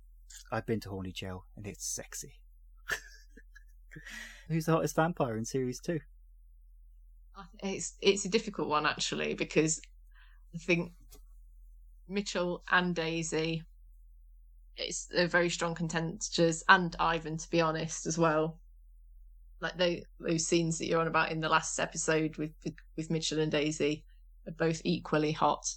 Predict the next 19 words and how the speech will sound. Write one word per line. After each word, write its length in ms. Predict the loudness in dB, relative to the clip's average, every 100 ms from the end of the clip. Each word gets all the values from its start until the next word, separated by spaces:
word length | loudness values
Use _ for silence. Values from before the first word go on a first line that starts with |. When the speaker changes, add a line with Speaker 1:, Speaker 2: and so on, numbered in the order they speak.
| -4
Speaker 1:
The 60 | -2
squelchy 460 | 6 6 6 -2
scene. 220 | -4 -6 -8 -18 -20 -8
Speaker 2:
Yeah, 320 | -4 -4 -6 -10 -8 0
and, 300 | 2 2 2
um, 340 | 2 2 -2 -6 -20 -20 -20 -20 -12 -4
actually 320 | -4 -2 -2
when 240 | 0 2 2
Mitchell 420 | 0 0 -2 -4 -14 -18 -6
confronts 480 | -4 0 0 2 2
Lucy 340 | 2 2 0
in 80 | 2
this 180 | 2 0
episode 500 | -2 0 2 2 0
as 120 | 2
well, 200 | 2 2
and 120 | 0
he's 180 | 0 -2
all 220 | -2 -4